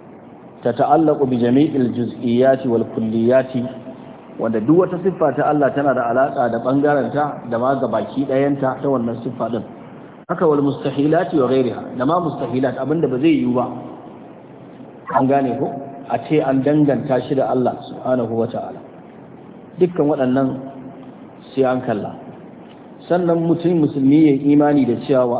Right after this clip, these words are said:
anna Allah ta'ala wahidun fi zatihi. Dole ne ki yarda cewa Allah madaukakin sarki shi kaɗai ne a zatinsa. Idan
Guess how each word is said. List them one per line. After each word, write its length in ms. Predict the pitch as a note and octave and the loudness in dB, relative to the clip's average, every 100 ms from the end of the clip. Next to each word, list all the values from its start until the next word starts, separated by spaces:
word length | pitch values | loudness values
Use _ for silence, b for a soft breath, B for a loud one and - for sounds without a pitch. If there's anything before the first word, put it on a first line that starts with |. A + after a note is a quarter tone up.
| C#3+ | 0
anna 200 | D#3+ D3+ | 2 2
Allah 360 | C3+ C#3+ C3+ A#2+ | 4 2 2 -2
ta'ala 420 | A#2+ B2+ C3 C3 | 0 2 4 2
wahidun 640 | C3 C#3 D3+ D3+ E3 D3 B2+ | 4 4 4 2 0 2 0
fi 80 | C3 | 0
zatihi. 400 | B2+ C3 B2 G#2+ A2 - - - - - - - | 0 0 -2 -6 -8 -10 -12 -16 -18 -18 -16 0
Dole 220 | D#3 D#3+ | 2 4
ne 140 | D3+ | 0
ki 120 | D3+ C#3 | 0 0
yarda 140 | B2 C3+ | 0 -2
cewa 240 | D3 C3 C3+ | 0 2 2
Allah 160 | D3 C3+ | 0 0
madaukakin 380 | C3 A#2 C#3 A#2+ | 0 -2 -4 -6
sarki 260 | B2 - B2 | -6 -6 -6
shi 120 | C#3 | -6
kaɗai 240 | - C#3+ C#3 | -4 -2 0
ne 80 | B2 | 0
a 100 | A2 | 0
zatinsa. 480 | B2 B2 A2 - - | -2 -2 -6 -8 -4
Idan 180 | C3+ | -2